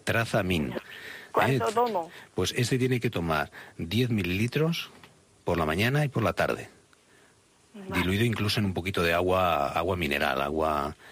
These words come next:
Speaker 1: eh, de, embotellada, no agua del grifo.
Speaker 2: Ya,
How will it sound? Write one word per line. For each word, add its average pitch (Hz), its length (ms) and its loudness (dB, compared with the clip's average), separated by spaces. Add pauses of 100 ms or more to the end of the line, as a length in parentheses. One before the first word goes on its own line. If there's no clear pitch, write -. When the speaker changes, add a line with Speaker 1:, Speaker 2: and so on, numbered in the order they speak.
(260)
Speaker 1:
eh, 87 160 -2
de, 87 100 -2
embotellada, 76 800 0
no 78 80 0
agua 92 200 2
del 78 120 0
grifo. - 320 -6 (680)
Speaker 2:
Ya, 202 200 -2